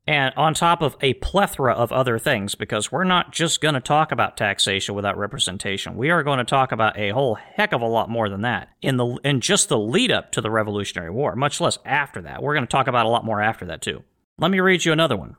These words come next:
This one was written to John Adams from our good friend Mister William Tudor on September seventeenth of seventeen seventy-four,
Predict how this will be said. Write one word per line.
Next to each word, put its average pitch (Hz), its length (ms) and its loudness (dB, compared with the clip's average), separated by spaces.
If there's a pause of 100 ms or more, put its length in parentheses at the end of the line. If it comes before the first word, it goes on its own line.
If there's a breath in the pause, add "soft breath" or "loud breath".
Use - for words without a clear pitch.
This 147 180 0
one 160 100 0
was 139 160 0
written 143 180 -2
to 127 80 -4
John 139 340 2
Adams 135 340 2
from 123 180 -2
our 113 140 2
good 143 200 0
friend 139 260 0
Mister 127 240 -4
William 127 320 0
Tudor - 440 0 (220)
on 113 140 0
September 135 420 -2
seventeenth 143 540 0
of 120 80 -2
seventeen 135 440 0
seventy-four, 123 920 0